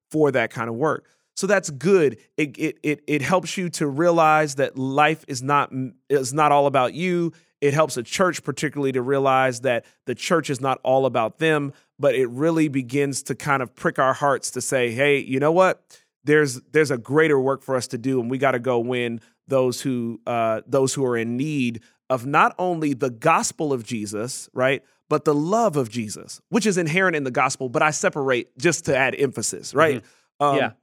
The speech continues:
Speaker 1: that, that the, the, the love of Jesus, the actual, the, the, the visibility of Jesus is another way to say it, so that they can actually see the work of Jesus, um, visibly. Um, so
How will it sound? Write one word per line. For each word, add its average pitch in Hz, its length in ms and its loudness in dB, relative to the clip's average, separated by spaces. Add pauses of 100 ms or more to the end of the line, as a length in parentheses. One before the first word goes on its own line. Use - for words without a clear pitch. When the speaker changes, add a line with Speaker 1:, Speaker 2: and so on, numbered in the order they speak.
(180)
Speaker 1:
that, 143 400 2
that 139 320 -2 (260)
the, 143 360 0
the, 143 340 0
the 139 180 2
love 156 400 2
of 196 140 -2
Jesus, 131 400 -4
the 139 180 -2
actual, 147 460 0 (220)
the, 120 440 -2
the, 120 280 -10
the 123 140 -8
visibility 165 880 2
of 123 100 -2
Jesus 123 360 -6
is 123 120 -8
another 131 240 -2
way 120 120 0
to 110 80 -4
say 107 260 -4
it, 78 180 -8 (240)
so 160 140 0
that 139 180 0
they 170 100 4
can 170 160 0
actually 143 320 -2
see 156 840 -2 (220)
the 135 100 2
work 135 380 0
of 120 120 -4
Jesus, 120 640 -4 (240)
um, 117 260 0
visibly. 110 600 -4 (260)
Um, 135 200 -2 (200)
so 156 300 0